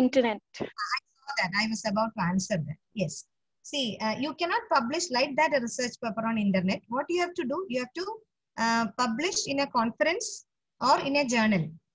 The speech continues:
Speaker 2: So automatically it will be appearing in the internet.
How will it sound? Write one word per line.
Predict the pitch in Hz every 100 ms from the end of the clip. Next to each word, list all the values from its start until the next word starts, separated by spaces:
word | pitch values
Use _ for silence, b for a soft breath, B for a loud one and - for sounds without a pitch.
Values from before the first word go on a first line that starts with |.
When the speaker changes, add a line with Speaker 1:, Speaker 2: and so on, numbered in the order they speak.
| _ -
Speaker 2:
So | 311 262
automatically | 269 330 370 359 359 427 453 -
it | 254 269
will | 294 285 285
be | 415 -
appearing | 233 254 254 262
in | 233
the | 233 220
internet. | 180 160 160 -